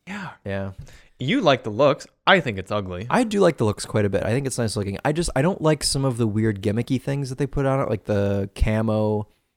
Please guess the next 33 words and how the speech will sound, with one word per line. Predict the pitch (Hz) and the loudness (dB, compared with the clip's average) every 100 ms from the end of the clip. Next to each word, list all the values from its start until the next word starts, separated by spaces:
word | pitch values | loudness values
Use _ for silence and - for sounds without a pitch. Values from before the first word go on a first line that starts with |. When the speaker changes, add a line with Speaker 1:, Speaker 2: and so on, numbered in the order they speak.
| - - | -20 -10
Speaker 2:
uh, | 101 98 | -6 -2
wheel | 104 113 | 0 2
arch, | 113 113 - - - - _ _ _ | 2 0 -4 -10 -12 -20 _ _ _
like | - 98 | -12 -10
the | 104 | -12
flare, | - 104 - | -8 -8 -8
the, | 104 - | -12 -12
uh, | - 92 | -12 -12
sorry, | - - | -8 -8
fender | - 147 131 | 0 2 2
flares | - 127 123 113 | 4 4 6 4
that | 110 | 0
are, | 104 | 0
like, | - - | -4 -6
camo, | - 120 123 123 120 - _ - | -4 0 2 0 -2 -8 _ -12
the | 107 | -4
seats | - 131 - | 0 -2 -2
that | 117 113 | -2 0
are | 113 113 110 - | 2 2 0 -4
camo | 117 113 113 113 | -4 -2 0 0
underneath | 110 110 110 - | -2 -2 -6 -6
the | |
perforation. | - 113 - 107 107 113 107 _ _ - | -6 -6 -6 -6 -4 -6 -10 _ _ -12
It's | - | -8
just | 269 339 | -4 2
all | 247 | 4
a | 170 | 6
bit | 139 | 6
much. | 101 - - | 4 -2 -4
I | 123 | -6
think | 175 170 | -4 -6
that | - 127 - - | -6 -8 -8 -4
I, | 123 | -4